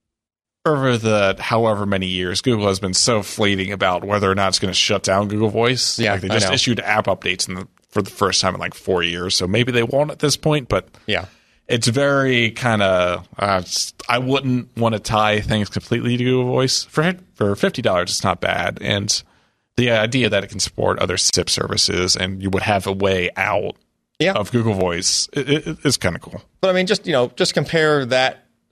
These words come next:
Speaker 2: to, you know, forty dollars that you pay one time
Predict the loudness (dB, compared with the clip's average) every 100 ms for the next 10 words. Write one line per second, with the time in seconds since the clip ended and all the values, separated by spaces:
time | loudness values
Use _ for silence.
0 | -4 0 2 2 0 -2 _ _ _ _
1 | _ -6 -2 0 -2 0 2 2 2 2
2 | 2 0 -4 -10 -16 _ _ _ _ _
3 | _ _ _ _ -4 -4 -2 0 0 0
4 | 0 0 0 -4